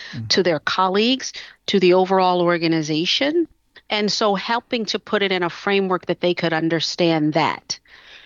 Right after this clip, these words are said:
Speaker 2: um, is what finally got us to a point where we were able to get the organization to agree that we would do a certain number of these trainings. Once we did that and we demonstrated, again, having had to use that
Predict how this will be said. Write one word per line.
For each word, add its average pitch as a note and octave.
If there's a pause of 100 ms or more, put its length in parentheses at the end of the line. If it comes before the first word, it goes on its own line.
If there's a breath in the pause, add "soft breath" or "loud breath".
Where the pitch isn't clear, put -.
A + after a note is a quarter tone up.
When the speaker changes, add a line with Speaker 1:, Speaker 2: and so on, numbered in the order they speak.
(360 loud breath)
Speaker 2:
um, D#3+
is D#3+
what E3
finally E3+
got E3
us D#3+
to E3
a D#3+
point F3+
where D#3+
we E3
were E3
able E3
to -
get E3+
the E3
organization E3
to E3
agree E3 (400 loud breath)
that E3+
we F3
would E3
do E3
a D#3+
certain E3+
number D#3+
of D3+
these D#3+
trainings. - (380 loud breath)
Once G3
we G#3
did G3+
that F#3
and E3+
we E3+
demonstrated, E3
again, E3+ (220 loud breath)
having E3
had F3
to E3+
use F#3+
that D3+